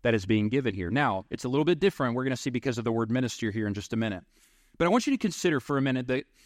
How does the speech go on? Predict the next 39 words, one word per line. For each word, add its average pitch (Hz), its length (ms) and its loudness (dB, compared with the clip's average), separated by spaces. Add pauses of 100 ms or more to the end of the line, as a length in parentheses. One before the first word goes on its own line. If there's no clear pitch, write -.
(120)
the 147 100 0
context - 800 -2 (100)
in 143 200 0
which 143 260 0
Paul 156 300 2
is 123 120 -2
writing 120 460 2
this 110 220 -2
to 151 280 0
Christians 127 560 -2
living 113 320 2
in 104 80 0
Rome, 87 420 -2 (720)
all 117 140 2
right, 120 260 4
because 120 260 -2
it 123 80 2
applies 139 440 2
to - 120 -6
us. 78 320 -10 (680)
Many 202 300 4
Christians 156 540 0
in 131 100 0
Paul's 160 340 0
day, 120 420 -2 (520)
they 170 120 2
were 180 160 2
sub-, - 300 2
and 151 140 0
even 156 300 2
the 135 80 -2
days 147 260 0
after 143 300 0
Paul, 113 240 2
they 143 120 0
were 143 140 0
subjected 127 640 -2
to 120 100 -4
torture. 196 600 -2